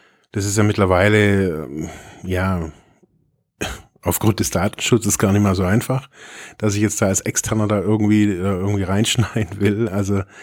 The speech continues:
verstehe ich ja. Jetzt mal gucken, ich schreibe jetzt gleich eine E-Mail an den, an den Chefarzt. Ähm, mich würde es total freuen, wenn ich da an den drei Feiertagen,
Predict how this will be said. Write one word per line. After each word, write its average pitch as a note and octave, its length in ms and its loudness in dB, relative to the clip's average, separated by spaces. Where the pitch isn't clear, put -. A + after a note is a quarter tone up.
verstehe B2 360 4
ich C#3 140 4
ja. B2 280 2
Jetzt - 440 -2
mal G2 200 0
gucken, B2+ 320 2
ich G2 120 0
schreibe G2+ 260 0
jetzt - 120 -6
gleich F#2+ 240 -2
eine F#2+ 100 0
E-Mail A2 540 4
an G2 200 -2
den, F#2 280 -4
an F#2 120 -4
den F#2 120 -2
Chefarzt. - 680 -4
Ähm, F#2+ 640 0
mich G2 220 0
würde G2+ 160 0
es - 80 -6
total G2 280 0
freuen, A#2 400 4
wenn A2 120 2
ich G2+ 120 -2
da G2+ 280 0
an G2 720 2
den F#2+ 160 0
drei G2+ 220 2
Feiertagen, F#2+ 1120 0